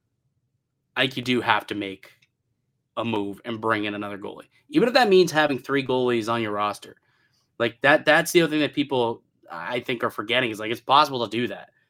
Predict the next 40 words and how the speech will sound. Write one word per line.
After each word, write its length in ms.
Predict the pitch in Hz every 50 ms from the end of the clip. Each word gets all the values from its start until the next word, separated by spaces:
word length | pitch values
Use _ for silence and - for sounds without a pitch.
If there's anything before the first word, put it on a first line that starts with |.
| _ _ _ _ _ -
right? 260 | 107 110 117 123 117
Like, 180 | 117 120 113
the, 160 | - 123 123 120
the 120 | 120 123
way 180 | 127 147 170 180
that 160 | 170 156 147
it 120 | 143 123
works 280 | 127 135 131 127 - -
right 180 | 127 117 113
now, 240 | 113 113 113 113 110
you 140 | 110 107 104
could 160 | - 110 104
technically 420 | - 135 131 131 151 - - 135 123
make 240 | 117 120 123 120
the 60 | - 101
trade 460 | - - 120 120 120 113 107 104 - _ _ _ _ _ _ _
for 540 | - - - 123 123 123 120 120 117 107 -
Korpisalo. 640 | - 131 120 - 107 - - 123 127 131 127 113 107
Like, 200 | 107 107 107 -
if 120 | 110 - -
you 100 | 127 127
trade 220 | - 135 131 127
a 60 | 113
third 260 | 98 - 131 135 135 131
round 220 | 131 127 117 101
pick, 220 | - 123 117 - -
Erik 240 | - 123 127 120 -
Gustafsson, 640 | - 117 110 - - 104 - - 123 117 110 107 104 - _ _ _ _ _ -
and 100 | 110 113
then 80 | 107
whatever, 340 | 113 123 127 123 110 - -
pick 260 | - - 123 113 -
any 160 | 120 117 120
other 180 | 113 110 113 107
prospect. 480 | - - 117 113 104 - - - - -
But 140 | 113 104
basically, 500 | - 175 185 180 - 165 151 147 139 147 -
let's 140 | 160 160 160
just 160 | - 143 -
say 300 | - 151 135 123 117 -